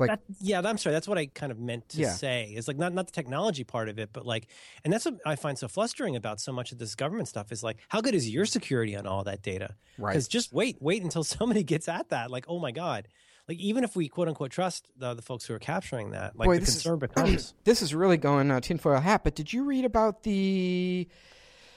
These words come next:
Speaker 1: uh, uh, O P S hacks? This, uh, so, so all of my civics, uh, hacker, had civic hacker friends were, like, outraged about this, and I started to get into it, and it's, like, the most ter-, one of those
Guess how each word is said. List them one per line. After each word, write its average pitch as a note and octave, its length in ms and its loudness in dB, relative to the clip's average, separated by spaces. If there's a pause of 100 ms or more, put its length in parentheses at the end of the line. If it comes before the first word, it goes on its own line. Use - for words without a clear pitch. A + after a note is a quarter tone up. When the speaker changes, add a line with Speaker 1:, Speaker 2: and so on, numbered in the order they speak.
(300)
Speaker 1:
uh, D#3 540 10 (400)
uh, D3+ 380 8
O E3+ 100 4
P D#3+ 160 0
S D3+ 140 4
hacks? - 500 0 (1300)
This, F#3 260 4 (280)
uh, F3 60 0 (140)
so, F#3 320 8 (120)
so G3 160 8
all G3+ 220 12
of A3+ 60 6
my A3 140 8
civics, - 560 0 (180)
uh, C#3 280 10
hacker, D3+ 480 2
had D#3+ 160 2
civic F#3 220 -2
hacker D#3+ 280 0
friends A#2 280 0
were, C3 80 2
like, A#2+ 140 2
outraged B2 380 4
about A2+ 200 2
this, A2+ 180 0
and C3 80 2
I A2+ 40 2
started C3+ 300 0
to C3+ 80 -2
get B2 160 0
into C3 200 2
it, A2 120 2
and B2+ 140 0
it's, C3 140 -2
like, C#3+ 160 -2
the D3+ 100 -2
most C#3 360 0
ter-, D3+ 200 0
one D3 160 2
of C#3+ 60 4
those C3+ 180 -4